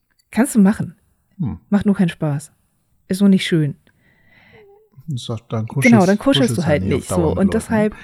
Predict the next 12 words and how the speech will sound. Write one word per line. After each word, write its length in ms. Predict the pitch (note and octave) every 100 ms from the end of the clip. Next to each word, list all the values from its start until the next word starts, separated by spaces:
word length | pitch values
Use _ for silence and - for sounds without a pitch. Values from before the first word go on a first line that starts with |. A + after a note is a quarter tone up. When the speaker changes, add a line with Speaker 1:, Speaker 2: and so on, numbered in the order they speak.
| - - - - - - - -
Speaker 1:
finde 260 | - A#3+
ich's 120 | A#3 A3
eine 100 | G#3
interessante 520 | G3+ G#3+ G#3+ G3+ F#3+
Brille, 480 | - A#3 C#4+ C#4 - _
aber 240 | - G#3+ G#3+
keine, 680 | - G#3 A3 B3+ B3+ B3 C4 _ _ -
die, 100 | G#3
glaub 320 | - G3+ G#3
ich, 320 | G#3+ G3+ - -
auf 280 | F#3+ F#3+ -
die 340 | - F3+ F3